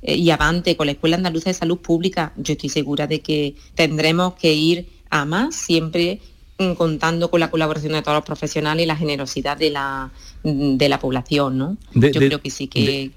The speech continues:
Speaker 1: que
Speaker 2: de
Speaker 1: estamos en buenas cifras y seguiremos trabajando en ello para seguir mejorándolas.
Speaker 2: de
Speaker 1: Mientras haya un paciente en lista de espera quiru-, en lista de espera, eh, para recibir un trasplante, <laughs> tenemos que seguir trabajando.
Speaker 2: ¿Cu-, cuántos puede haber ahora mismo? No sé si usted tiene el dato, por ejemplo, en el Hospital Reina Sofía, o si tiene el dato de los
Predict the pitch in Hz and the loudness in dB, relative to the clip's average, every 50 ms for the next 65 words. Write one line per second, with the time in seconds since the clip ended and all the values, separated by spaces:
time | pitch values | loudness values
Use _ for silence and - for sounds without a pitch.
0 | - - - 120 - 127 120 160 165 170 170 170 165 160 156 147 - - 175 170 | -16 -12 -4 0 2 2 2 2 0 0 0 0 0 -2 -2 -4 -2 -2 -2 0
1 | - - 226 233 233 190 170 - 160 147 147 151 156 160 160 - 156 151 147 143 | 0 0 0 0 0 0 0 -2 -2 0 0 0 0 0 0 -2 -2 -2 0 0
2 | 151 151 151 151 151 151 147 156 151 151 - - - - 143 143 135 147 147 139 | 0 -2 -2 -2 -2 -2 -2 -2 -2 -2 -4 -6 -6 -6 -6 -6 -6 -6 -8 -8
3 | 139 143 139 135 135 - 131 131 117 123 127 175 175 185 185 202 233 233 226 220 | -8 -8 -8 -8 -8 -4 0 4 4 6 4 4 2 0 0 0 0 0 0 -2
4 | 226 214 - - 160 151 156 139 160 151 160 190 185 - 214 214 208 - 208 202 | -2 -4 -2 -2 -2 0 0 0 0 0 0 -2 -2 -2 -4 -4 -2 -2 -2 -2
5 | 196 190 - 196 180 190 202 - - 196 180 185 185 190 202 - 202 196 196 202 | -2 -2 -2 -2 -2 -2 -2 -2 -2 -2 0 0 -2 -2 -2 -2 -2 -2 -2 -2
6 | - 202 196 190 180 180 175 - - - - - - - - 180 180 175 175 180 | 0 0 2 2 0 -2 -4 -8 -16 -20 -20 -20 -6 0 2 2 4 4 2 2
7 | 175 170 165 - 170 170 170 165 160 - 165 175 175 - 165 180 175 175 175 165 | 0 0 0 0 0 0 0 -2 -2 0 0 0 0 0 -2 -2 -2 -2 -2 -2
8 | - 160 - - 175 175 185 196 - 254 294 - - - - 214 - 214 202 196 | -2 -4 0 0 0 0 0 0 0 0 0 -2 -8 -14 -4 0 2 2 4 2
9 | 185 185 185 202 220 311 - _ _ _ - - 202 208 196 190 185 - 208 196 | 0 0 0 -2 -2 -2 -6 _ _ _ -4 -2 0 0 -2 -2 -4 -2 0 0
10 | 196 202 214 247 233 220 202 - - - 165 170 170 185 156 - - - - - | 2 2 0 2 2 2 0 2 2 2 2 4 2 2 0 0 -4 -6 -2 2
11 | 170 170 165 156 151 151 151 151 147 143 147 151 147 143 143 139 113 147 131 - | 2 4 4 4 4 4 4 4 2 2 0 0 0 0 0 0 2 0 2 2
12 | 143 120 143 135 131 123 120 127 120 110 - 120 120 120 104 - 110 113 139 139 | 2 2 2 2 2 4 4 4 4 2 2 0 0 0 0 0 2 2 2 4
13 | 113 131 135 123 110 - 123 - 139 127 120 123 120 120 117 - 117 - 127 139 | 2 2 2 2 0 0 0 2 2 2 2 2 2 0 0 0 -2 -2 2 2
14 | 143 127 - 127 104 135 131 131 123 120 127 120 135 135 127 127 120 | 2 2 2 0 0 2 2 2 2 2 2 2 0 -2 -2 -2 -4